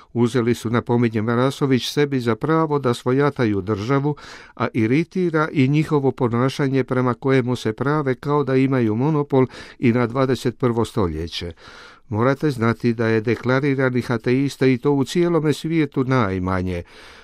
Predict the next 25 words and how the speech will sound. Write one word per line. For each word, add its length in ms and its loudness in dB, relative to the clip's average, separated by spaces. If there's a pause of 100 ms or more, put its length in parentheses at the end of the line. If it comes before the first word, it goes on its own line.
Oni 240 2
su 180 0
se 160 0
obrukali 600 0
ne 140 0
samo 340 -2
u 40 -4
komunizmu, 720 0
nego 320 2
i 100 4
za 140 0
vrijeme 320 0
nacizma, 600 0 (400)
jer 220 2
mnogi 360 0
zaboravljaju, 840 0
zapravo 640 -2
o 160 2
tome 400 0
se 400 -2
nimalo 420 0
ni 140 -2
slučajno 880 -2
malo 500 0
govori, 460 2